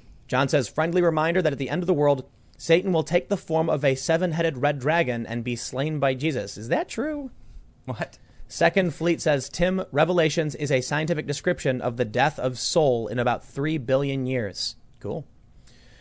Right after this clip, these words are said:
Speaker 1: Michael, thanks for the super chat. Small, thanks for becoming a member.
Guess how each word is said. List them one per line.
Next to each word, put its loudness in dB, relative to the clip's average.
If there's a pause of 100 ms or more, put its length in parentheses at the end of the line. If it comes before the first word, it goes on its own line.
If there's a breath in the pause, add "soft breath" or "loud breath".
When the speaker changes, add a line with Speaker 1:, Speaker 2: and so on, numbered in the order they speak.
(140 soft breath)
Speaker 1:
Michael, 4
thanks 2
for 2
the 0
super -4
chat. 0
Small, 2
thanks -4
for -8
becoming -2
a -4
member. 0